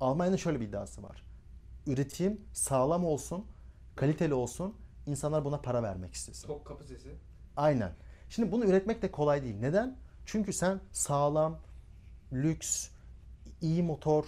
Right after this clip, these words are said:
Speaker 1: vesaire bunu üretebilmek için neye ihtiyacın var? İyi bir mühendise,
Speaker 2: İyi işçilik.
Speaker 1: iyi işçiye, iyi bir finansal kapitale ve uzun vadeli plana ihtiyacın var. Aslında bütün anlattığım şimdiye kadarki hikaye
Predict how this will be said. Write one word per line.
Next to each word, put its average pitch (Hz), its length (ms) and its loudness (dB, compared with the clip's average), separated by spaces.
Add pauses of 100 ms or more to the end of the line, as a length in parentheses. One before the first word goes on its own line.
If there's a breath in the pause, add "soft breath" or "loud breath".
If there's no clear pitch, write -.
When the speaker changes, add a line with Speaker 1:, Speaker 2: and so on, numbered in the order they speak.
(160)
Speaker 1:
vesaire 151 680 2 (140)
bunu 147 220 6
üretebilmek 185 460 4
için 147 120 -2
neye 185 100 4
ihtiyacın 110 420 -2
var? 214 240 -6 (340)
İyi 160 200 4
bir 156 100 4
mühendise, 123 640 0 (200)
Speaker 2:
İyi 139 200 -12
işçilik. - 320 -14 (200)
Speaker 1:
iyi 160 260 4
işçiye, 131 500 0 (600)
iyi 160 200 2
bir 175 60 4
finansal 139 580 2
kapitale 127 540 -2 (540 soft breath)
ve 151 380 6
uzun 151 280 2
vadeli 131 300 2
plana 123 220 0
ihtiyacın 101 420 -6
var. 98 120 -12 (320 soft breath)
Aslında 156 320 2
bütün 233 180 -2
anlattığım 131 480 0
şimdiye 123 260 -4
kadarki 113 360 -4
hikaye 123 440 -4